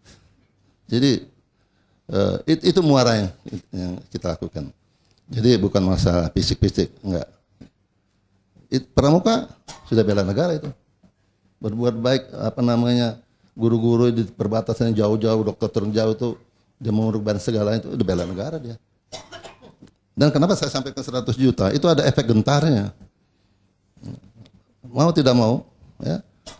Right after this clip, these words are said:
suka tidak suka dengan Israel, tujuh juta rakyatnya, begitu dia terancam, tujuh juta itu menjadi tentara. Nenek-nenek, kakek-kakek, apa kerjaan anak-anak, ada seperti bagi.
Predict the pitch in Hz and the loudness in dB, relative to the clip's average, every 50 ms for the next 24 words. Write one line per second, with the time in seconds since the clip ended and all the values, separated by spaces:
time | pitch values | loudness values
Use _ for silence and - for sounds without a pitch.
0 | - - 143 - 139 - 131 117 110 101 - 127 - 120 110 101 107 104 110 113 | -2 -2 0 0 2 2 2 2 2 2 0 0 2 2 2 2 4 2 2 2
1 | 107 - - 113 117 117 117 127 143 - - - _ _ - 147 131 143 143 135 | 2 0 0 0 2 2 2 0 -2 -6 -12 -18 _ _ 0 2 4 4 4 4
2 | 139 135 139 135 127 120 117 113 113 - - - 104 120 123 120 123 123 113 127 | 2 2 4 2 2 2 0 -4 -8 -12 -6 0 2 2 4 4 4 2 2 2
3 | 120 107 - - 110 110 120 143 - 160 123 127 120 - 123 120 123 120 98 123 | -2 -2 0 0 -2 0 0 2 2 2 2 2 0 0 0 2 0 2 2 0
4 | 120 107 - 135 127 131 127 143 135 139 143 131 127 156 135 113 113 107 107 - | 0 2 2 2 2 4 4 4 4 4 2 0 2 0 0 -2 -2 -4 -6 -6
5 | 104 101 104 107 107 101 90 - _ _ _ - - 117 120 120 117 117 120 117 | -8 -8 -6 -6 -6 -6 -10 -12 _ _ _ -4 2 4 4 6 6 4 4 4
6 | 113 120 120 - - 110 107 - 107 - - 101 - 110 107 113 - 110 - 113 | 4 2 0 0 -2 -4 -4 -4 -6 -6 -6 -6 -6 -4 -6 -6 -6 -4 -4 -4
7 | 98 104 113 107 107 101 107 110 107 113 113 - - - 175 185 - - - 226 | -2 -2 -2 -2 -2 -4 -4 -4 -4 -4 -6 -6 -4 -2 -2 -2 -4 -6 -12 -16
8 | - - 208 175 139 110 85 71 | -14 -12 -6 -4 -2 -2 -4 -6